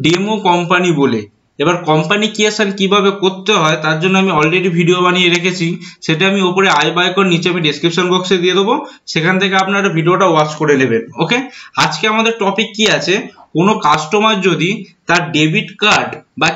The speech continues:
credit কার্ডের মাধ্যমে যদি আমাদের টাকা payment করে, ওকে? কি বললাম, যদি কোনো customer তার debit card বা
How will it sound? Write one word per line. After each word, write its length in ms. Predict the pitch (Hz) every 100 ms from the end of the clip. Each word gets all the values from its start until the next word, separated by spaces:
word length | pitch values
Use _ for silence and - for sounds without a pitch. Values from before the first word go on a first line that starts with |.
| -
credit 320 | 151 170 202 208
কার্ডের 300 | 208 220 208 160
মাধ্যমে 500 | 160 165 208 185 131 123 - _ 147
যদি 180 | 165 196 180
আমাদের 240 | 190 196 196 -
টাকা 240 | 156 156 190 170
payment 320 | 180 208 202 -
করে, 180 | 175 127 110 - -
ওকে? 160 | 170 262 294 - - _ -
কি 100 | 170 185
বললাম, 320 | 202 208 208 226 - _ 135
যদি 200 | 165 196 190
কোনো 140 | 208 208
customer 600 | 147 160 - 196 151 147 170 - - _
তার 200 | 160 156 160 151
debit 280 | 160 175 214
card 180 | 208 202
বা 80 | 185